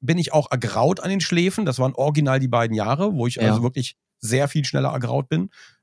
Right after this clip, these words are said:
Speaker 1: ähm, weil es einfach alles, es war alles Kacke, ähm, und super problematisch. Und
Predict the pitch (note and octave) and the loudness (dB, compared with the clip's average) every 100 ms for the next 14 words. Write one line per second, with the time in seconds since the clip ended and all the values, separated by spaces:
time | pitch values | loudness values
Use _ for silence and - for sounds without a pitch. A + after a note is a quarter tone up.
0 | _ B2 C3 C#3+ C3 C3 B2+ C3 C3+ - | _ 2 4 4 2 0 0 0 0 -2
1 | C3+ D3 C#3 - A#2+ B2 A#2 B2 B2+ A2+ | -2 0 -2 -4 -2 0 0 0 0 -2
2 | - - B2+ G#2+ D#3 - _ _ _ A2+ | -4 -6 -2 -2 -2 -4 _ _ _ 4
3 | A#2+ B2 B2+ C3 B2+ _ _ _ B2 B2+ | 6 6 4 2 -2 _ _ _ -4 -4
4 | A#2+ A#2+ F3 C3+ C#3 C3 B2 B2 C3 A#2+ | -2 0 0 0 2 2 4 2 2 -2
5 | - - A#2+ | -4 -4 -4